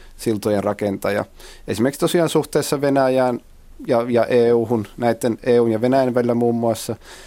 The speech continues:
Ja, ja kyllä haluaisin nähdä, että esimerkiksi Martti Ahtisaari olisi sellainen toimija, joka pystyisi esimerkiksi toimimaan Lähi-, Lähi-, Lähi-idän, äh,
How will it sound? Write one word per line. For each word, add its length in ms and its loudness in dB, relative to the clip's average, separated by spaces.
Ja, 280 2
ja 160 -2
kyllä 240 2
haluaisin 440 2
nähdä, 280 2
että 140 0
esimerkiksi 220 -4
Martti 320 -2
Ahtisaari 520 0
olisi 240 0
sellainen 360 0
toimija, 320 0
joka 140 -2
pystyisi 520 -4
esimerkiksi 280 -2
toimimaan 520 0
Lähi-, 280 0
Lähi-, 300 -2
Lähi-idän, 440 0
äh, 60 0